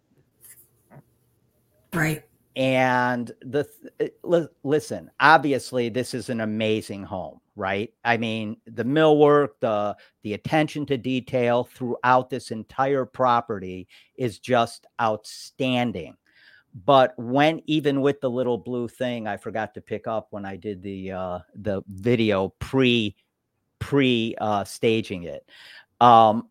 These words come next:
Speaker 2: but you can see the entryway is very dramatic. It's very, uh, it just, the, like I said, the attention to detail is amazing. And,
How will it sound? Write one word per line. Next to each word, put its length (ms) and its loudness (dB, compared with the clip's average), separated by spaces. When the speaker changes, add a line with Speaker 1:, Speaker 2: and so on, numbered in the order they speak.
Speaker 2:
but 180 8
you 120 0
can 160 -4
see 240 -2
the 180 0
entryway 840 2
is 200 -2
very 400 2
dramatic. 800 -4
It's 460 -2
very, 960 2
uh, 540 0
it 200 -6
just, 340 -10
the, 220 -8
like 220 -2
I 80 -2
said, 300 0
the 120 -6
attention 440 -4
to 80 0
detail 540 -2
is 140 -10
amazing. 880 -6
And, 680 2